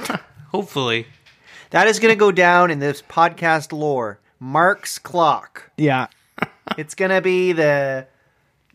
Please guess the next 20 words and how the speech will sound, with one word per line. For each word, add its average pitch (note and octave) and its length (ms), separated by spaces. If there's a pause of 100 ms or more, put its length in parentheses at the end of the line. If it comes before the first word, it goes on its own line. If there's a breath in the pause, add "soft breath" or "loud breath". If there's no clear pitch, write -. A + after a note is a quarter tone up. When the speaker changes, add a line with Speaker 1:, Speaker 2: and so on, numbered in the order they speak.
(100)
Speaker 2:
like, D3 200
the D3 80
soup A3 420
Nazi D3+ 580
or C3+ 100
what C3+ 120
have C3+ 280
you C3 180
of, A#2+ 220
of C3 180
this C3+ 220
pod B2 340
at A2+ 160
Mark's A#2+ 360
clock. - 500 (100)
Speaker 3:
<laughs> - 100
I G#3+ 60
love B2+ 240
it. A2 140 (560 loud breath)
Speaker 1:
Yeah. C#3+ 280